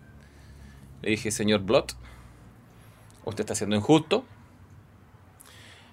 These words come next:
Eh, demasiado injusto". De hecho, justo hoy día se puso la vestimenta del hombre más, más injusto, que es una ro-, es un, un, un color medio celeste con una corbata de color salmón.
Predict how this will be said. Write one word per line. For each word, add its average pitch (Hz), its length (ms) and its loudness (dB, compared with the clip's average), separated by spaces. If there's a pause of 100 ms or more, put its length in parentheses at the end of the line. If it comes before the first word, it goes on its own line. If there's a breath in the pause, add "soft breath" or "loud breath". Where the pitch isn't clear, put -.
(180)
Eh, 101 720 4
demasiado 120 400 6
injusto". 175 400 2
De 151 100 4
hecho, 160 140 0
justo 214 340 4
hoy 170 120 6
día 180 140 6
se - 120 2
puso 170 260 0
la 139 100 10
vestimenta 185 640 4
del 180 120 6
hombre 180 200 4
más, 196 200 2 (100)
más 202 140 8
injusto, 214 560 4
que 175 200 -4
es 170 160 0
una 160 240 4
ro-, 151 240 0
es 156 140 4
un, 147 440 -4
un, 139 140 -8 (140)
un 135 140 0
color 165 520 8
medio 147 280 6
celeste 208 680 6
con 175 120 0
una 160 120 4
corbata 151 440 6
de 151 80 4
color 147 280 4
salmón. 151 640 8